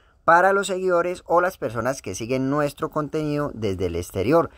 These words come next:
También, si te está gustando este video, para nosotros es súper importante que agregues un comentario.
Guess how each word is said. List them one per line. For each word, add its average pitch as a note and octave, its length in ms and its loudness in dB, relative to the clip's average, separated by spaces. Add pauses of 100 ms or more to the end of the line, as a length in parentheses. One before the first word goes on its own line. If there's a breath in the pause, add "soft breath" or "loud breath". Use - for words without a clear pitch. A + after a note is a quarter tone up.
(240 soft breath)
También, C3+ 400 2
si G#3+ 160 -8
te - 80 -8
está B2 220 0
gustando D3+ 440 0
este D#3 200 -4
video, A#2+ 380 2
para C3+ 260 2
nosotros G#2+ 440 -6
es C3+ 100 -4
súper C3+ 260 -4
importante C#3 920 -2 (380 soft breath)
que - 100 -6
agregues C#3 460 2
un D#3+ 120 -2
comentario. F3+ 800 2